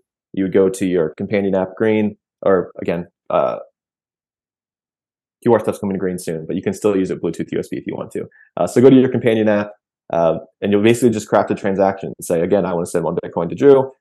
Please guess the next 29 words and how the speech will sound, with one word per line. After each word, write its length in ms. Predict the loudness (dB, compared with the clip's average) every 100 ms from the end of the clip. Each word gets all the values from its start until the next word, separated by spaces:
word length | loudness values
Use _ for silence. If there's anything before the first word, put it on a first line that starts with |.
| -8
and 180 | -6 -4
the 60 |
keys 300 | -2 2 2
for 120 | 0 2
those, 400 | 4 4 2 -6
uh, 220 | -2 -2 0
for 80 | 0
that 140 | 4
wallet 280 | 4 4 0
is 80 | -2
already 180 | -4
loaded 280 | -2 -4 -6
to 80 | -8
Jade, 240 | -4 -4
and 160 | -4 -2
so 100 | -2
it'll 140 | -2
just 180 | -4 -6
work 180 | -4 -2
normally. 400 | -4 -4 -6 -8 _ _ _ _ -8
If 120 | 0
you 100 | 2
want 200 | 2 0
to 380 | -2 0 2 0 _ _
use 120 | -8 -2
a 40 |
different 220 | 0 4
wallet, 300 | 4 4 2
just 260 | -2 -10